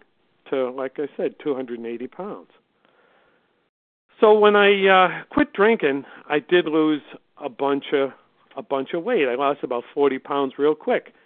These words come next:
And, you know, it wasn't automatic. I, I went on a diet. That's how I lost the weight. And, um,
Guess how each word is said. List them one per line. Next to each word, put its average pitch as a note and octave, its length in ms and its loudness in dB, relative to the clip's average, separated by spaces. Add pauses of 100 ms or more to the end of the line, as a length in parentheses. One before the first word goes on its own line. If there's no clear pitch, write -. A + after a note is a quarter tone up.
(380)
And, G3 360 -2
you A#3 80 -4
know, D#3+ 140 0
it D3 60 -2
wasn't E3 500 -2
automatic. C#3 680 -2
I, E3+ 340 -6 (400)
I C3+ 80 -6
went E3+ 180 -4
on C#3 140 -2
a D#3+ 60 -2
diet. F#3 440 -6 (580)
That's A#2+ 220 -10
how C#3+ 140 -2
I C#3 120 -4
lost C3+ 280 -10
the F3+ 60 -14
weight. F#3 300 -10 (680)
And, E3 400 0
um, D3+ 320 2